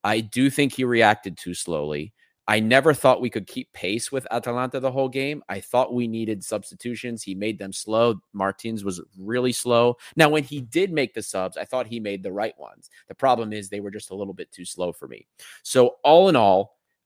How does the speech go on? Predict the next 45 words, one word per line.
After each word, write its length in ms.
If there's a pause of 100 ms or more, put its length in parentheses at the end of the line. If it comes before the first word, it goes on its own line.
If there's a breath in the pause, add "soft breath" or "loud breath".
(100)
uh, 420
that 320
being 220
said, 280
he 140
does, 320
he 160
did 220
lose, 320
like 140
Costa 280
said 220
earlier, 360
so 120
that 180
does 220
impact 500
the 60
grade. 440 (800)
He 480 (420)
was 260
too 200
slow 260
with 180
the 80
things, 340
even 160
though 100
he 180
did 200
them 180
right. 300
So 240
it's 180
not 220
gonna 160
be 140
like 220
a 60
D 340
or 100
C 340
for 200
me. 240
But 320